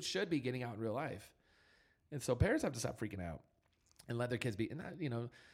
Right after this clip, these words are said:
yeah, there's a lot of bad stuff, but the amount of, you know, child abductions is, like, the lowest it's ever, it's never been a safer time for your kids to go out and play, right? So,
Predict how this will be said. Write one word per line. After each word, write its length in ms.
yeah, 320
there's 220
a 60
lot 220
of 140
bad 240
stuff, 520
but 180
the 140
amount 420
of, 560
you 100
know, 100
child 420
abductions 640
is, 180
like, 140
the 80
lowest 340
it's 140
ever, 140
it's 180
never 180
been 140
a 60
safer 340
time 180
for 80
your 80
kids 120
to 40
go 60
out 60
and 80
play, 340
right? 280
So, 440